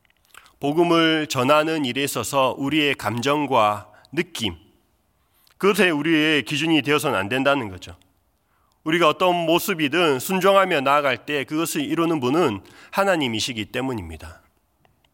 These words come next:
사람을 회심시키는 것, 그 사람을 회심시키는 것이 우리의 일이 아니라는 게 얼마나 참 은혜인지 모르겠습니다.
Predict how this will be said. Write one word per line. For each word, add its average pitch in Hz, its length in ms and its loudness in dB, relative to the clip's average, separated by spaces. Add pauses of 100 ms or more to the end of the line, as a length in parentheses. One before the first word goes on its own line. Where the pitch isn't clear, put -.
(640)
사람을 175 500 4
회심시키는 180 680 -2
것, 110 320 -4
그 175 100 -4
사람을 208 380 2
회심시키는 202 540 -2
것이 151 480 0 (300)
우리의 175 480 2
일이 151 180 0
아니라는 139 460 0
게 127 140 -2
얼마나 151 800 2 (280)
참 147 240 -4
은혜인지 139 420 2
모르겠습니다. 101 840 -6